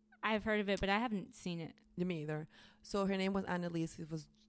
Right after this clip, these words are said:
Speaker 2: she was from Germany. But he talks about what happened there. Like, people, first at the beginning, people weren't believing that she might be possessed. And then some
Speaker 1: So
Speaker 2: peop-
Speaker 1: this was based on a true story?
Speaker 2: Yes, her name was Anneliese.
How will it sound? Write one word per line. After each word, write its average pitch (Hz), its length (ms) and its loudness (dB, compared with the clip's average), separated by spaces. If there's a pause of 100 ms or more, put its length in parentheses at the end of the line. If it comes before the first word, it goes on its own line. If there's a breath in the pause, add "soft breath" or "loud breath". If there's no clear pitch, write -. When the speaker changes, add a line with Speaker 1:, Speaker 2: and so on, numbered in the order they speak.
Speaker 2:
she 180 120 -4
was 170 180 0
from 180 160 -2
Germany. 165 540 -4
But 170 120 -4
he 165 160 -8
talks 196 280 -6
about 165 520 -4 (800)
what 175 200 0
happened 170 420 -2
there. 160 300 -6
Like, 160 280 -6 (140)
people, 170 560 -4 (720 loud breath)
first 220 260 4
at 180 80 2
the 175 60 4
beginning, 180 540 0 (680)
people 190 280 2
weren't 170 280 -2
believing 170 680 -4 (420)
that 165 160 -2
she 170 180 -4
might 165 220 -4
be 170 120 -4
possessed. 160 800 -6 (540 soft breath)
And 175 260 0 (120)
then 156 540 0 (280)
some - 280 -2
Speaker 1:
So 240 100 8
Speaker 2:
peop- 226 100 8
Speaker 1:
this 247 140 0
was 254 120 2
based 208 280 4
on 226 140 2
a 208 60 0
true 208 200 -4
story? 196 360 0
Speaker 2:
Yes, 160 280 2
her 185 120 -4
name 175 180 -4
was 185 160 -4
Anneliese. 165 640 -4